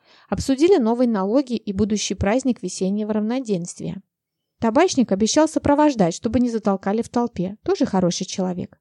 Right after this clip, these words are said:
По сути, все люди славные, только те с плетками звери. Шаан семь лет, целых семь лет заплатил за то, чтобы просто улыбаться. «Удачного вечера, Арона!»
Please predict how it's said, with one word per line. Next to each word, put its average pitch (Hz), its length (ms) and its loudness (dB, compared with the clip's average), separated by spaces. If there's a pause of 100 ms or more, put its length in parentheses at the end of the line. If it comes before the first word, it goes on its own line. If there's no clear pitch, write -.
(100)
По - 80 4
сути, 440 260 6
все - 180 2
люди 302 240 4
славные, 196 520 0
только 233 260 0
те 311 220 2
с - 100 -6
плетками 214 580 0
звери. 175 500 -4 (120)
Шаан 294 460 0
семь 349 440 0
лет, 277 320 2
целых 339 320 4
семь 302 220 0
лет 254 260 4
заплатил 202 440 -2
за 180 180 -4
то, 277 180 2
чтобы 180 240 -6
просто 196 340 -2
улыбаться. 180 640 -4 (760)
«Удачного 196 560 2
вечера, 247 520 4
Арона!» 165 400 0